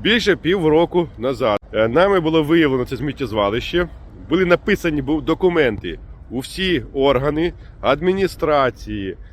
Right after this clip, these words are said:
Деснянського району, в поліцію, в прокуратуру, в екологічну інспекцію. І що ми маємо? Проходить півроку, це сміттєзвалище як було,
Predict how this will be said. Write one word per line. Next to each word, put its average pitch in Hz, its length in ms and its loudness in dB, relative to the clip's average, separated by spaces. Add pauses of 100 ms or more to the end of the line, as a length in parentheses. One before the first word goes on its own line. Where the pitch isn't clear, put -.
(200)
Деснянського 131 680 -2
району, 120 320 -2
в - 60 -20
поліцію, 147 680 -2
в - 160 -16
прокуратуру, 156 1000 0 (640)
в 110 60 0
екологічну 196 840 2
інспекцію. 120 840 0 (160)
І 143 40 -12
що 233 180 4
ми 226 100 2
маємо? 147 360 0
Проходить 226 380 -6
півроку, 180 760 0 (120)
це 185 220 0
сміттєзвалище 151 840 -2
як 139 200 -2
було, 156 500 0